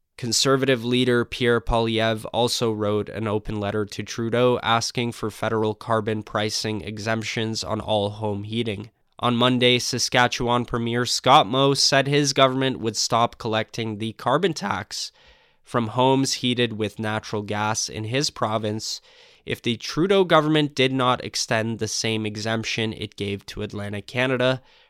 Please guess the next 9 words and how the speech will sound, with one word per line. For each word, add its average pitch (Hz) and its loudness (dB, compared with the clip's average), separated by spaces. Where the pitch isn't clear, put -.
a 117 -2
region 123 2
known 104 -2
as 107 -6
a 101 -6
voter 104 -2
stronghold 101 -6
for 110 -2
Liberals. 107 -4